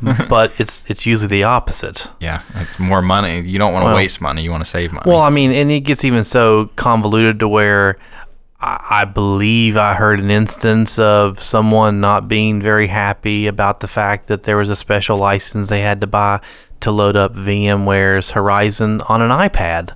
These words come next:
Speaker 2: And they're like, "Why should I have to pay more to utilize this technology through an iPad as opposed to a desktop?" And it just, it's convoluted the amount of, of things that you gotta have throw in there. So
Speaker 1: Yeah, everybody has to get their money's worth. If you're using a Microsoft product, but you have V M ware on top of it, you're gonna be paying 'em both.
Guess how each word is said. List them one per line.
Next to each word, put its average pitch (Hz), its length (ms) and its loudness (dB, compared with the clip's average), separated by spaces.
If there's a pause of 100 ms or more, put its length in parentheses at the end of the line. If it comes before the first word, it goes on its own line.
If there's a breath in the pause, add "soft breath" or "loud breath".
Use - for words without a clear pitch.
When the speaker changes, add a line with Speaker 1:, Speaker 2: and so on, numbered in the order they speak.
(680 soft breath)
Speaker 2:
And 107 100 0
they're 113 80 4
like, 104 220 2
"Why 107 140 2
should - 200 -2
I 110 40 2
have 113 120 0
to - 60 -16
pay 113 180 2
more 110 440 4
to 101 500 -2 (320)
utilize 107 680 2
this 98 180 0
technology 101 640 0
through 101 200 -2
an 98 80 2
iPad 92 580 0 (360 loud breath)
as 101 160 -2
opposed 98 440 0
to 110 100 0
a 107 60 2
desktop?" 117 640 -4 (160)
And 110 140 0
it - 80 -10
just, 104 240 -8 (300 soft breath)
it's - 100 -14
convoluted 123 760 2
the 107 100 2
amount 101 320 2
of, 92 240 -2
of 95 180 0
things 98 440 0
that 98 140 -6
you 98 100 -2
gotta 92 180 2
have 92 140 0
throw 98 200 0
in 107 160 2
there. 92 240 -2
So 98 240 0
Speaker 1:
Yeah, 95 60 2
everybody 104 300 -2
has 101 240 -2
to 98 60 -10
get 92 200 -6
their 92 140 -2
money's 90 300 -4
worth. 87 300 -6
If 90 160 -12
you're 92 140 -4
using 92 340 -4
a - 20 -4
Microsoft 90 580 -2
product, 90 440 0
but 76 140 -6
you 82 100 -6
have 85 160 -4
V 92 180 -2
M 95 120 0
ware 90 160 0
on 87 100 -2
top 101 260 0
of 90 160 -2
it, 82 60 -6
you're 85 140 -6
gonna 87 180 -2
be 87 100 -6
paying 95 300 0
'em 92 140 -2
both. 98 360 0